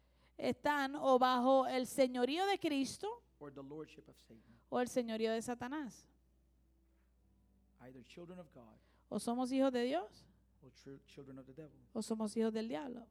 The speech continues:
Speaker 2: There's no middle ground.
Speaker 1: No hay, o, área, eh, entre medio de los dos.
Speaker 2: Friendship with the world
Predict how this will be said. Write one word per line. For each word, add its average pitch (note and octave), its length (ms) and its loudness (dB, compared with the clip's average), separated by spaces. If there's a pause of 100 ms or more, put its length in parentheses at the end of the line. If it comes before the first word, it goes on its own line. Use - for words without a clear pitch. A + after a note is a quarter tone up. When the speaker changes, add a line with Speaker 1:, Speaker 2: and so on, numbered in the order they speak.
Speaker 2:
There's D3+ 200 -12
no E3 180 -14
middle E3 280 -12
ground. D#3+ 220 -20 (180)
Speaker 1:
No C4 280 0
hay, C#4+ 640 0
o, A3+ 340 -6
área, B3 720 -2
eh, A3+ 260 -4
entre A3+ 260 -4
medio C#4+ 220 -2
de A3 80 0
los G#3 140 -2
dos. G#3 340 -12 (220)
Speaker 2:
Friendship E3+ 340 -10
with E3 80 -18
the E3+ 60 -14
world F3 320 -12